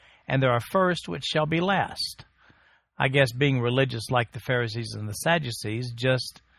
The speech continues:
isn't enough. There's one more interesting and very telling statement here by Jesus when he says in verse twenty-nine, "And they shall come from the east and from the west and from the north and from the south,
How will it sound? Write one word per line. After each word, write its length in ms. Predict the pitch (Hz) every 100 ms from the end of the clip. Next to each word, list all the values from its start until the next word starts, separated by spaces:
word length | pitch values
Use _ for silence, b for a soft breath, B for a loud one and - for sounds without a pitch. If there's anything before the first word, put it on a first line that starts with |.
| _ _ _
isn't 340 | 147 117 120 123
enough. 540 | 156 208 - - - _ b b b b b -
There's 180 | 180
one 160 | 180 214
more 220 | 202 185
interesting 540 | 180 175 160 143 160 143
and 120 | 127
very 380 | 120 185 196 160
telling 340 | 165 160 143
statement 440 | 120 170 175 117
here 180 | 107 123
by 160 | 123 120
Jesus 380 | 110 156 139 135
when 100 | 143
he 100 | 123
says 300 | 117 - 135
in 140 | 120 113
verse 180 | 113 -
twenty-nine, 800 | - 117 110 139 131 110 123 143 b b b b b _
"And 160 | 131 127
they 160 | 156
shall 220 | 180 196
come 380 | 175 165 135 147
from 200 | 143 135
the 140 | 127 -
east 480 | 147 123 147 - 160
and 140 | 143
from 160 | 160 160
the 80 |
west 400 | 160 117 120 -
and 100 | 139
from 160 | 127 151
the 80 | 147
north 320 | 120 123 127
and 160 | 147 127
from 140 | 151
the 60 | 143
south, 480 | - 120 101 117